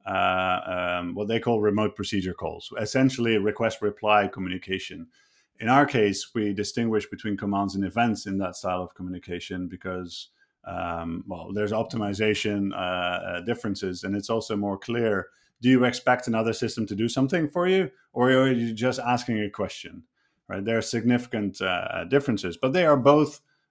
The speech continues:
uh, request-reply style, uh, communication. And, uh, we've noticed that if you are aware of that and, and, and don't see event-driven and message-driven as the same thing, and I think there's more power in message-driven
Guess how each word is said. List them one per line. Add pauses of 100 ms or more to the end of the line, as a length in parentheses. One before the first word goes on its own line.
(120)
uh,
request-reply
style,
uh,
communication. (580)
And,
uh,
we've
noticed
that
if
you
are (320)
aware
of
that (100)
and,
and,
and
don't
see
event-driven (200)
and
message-driven
as
the
same
thing,
and
I
think
there's
more
power
in
message-driven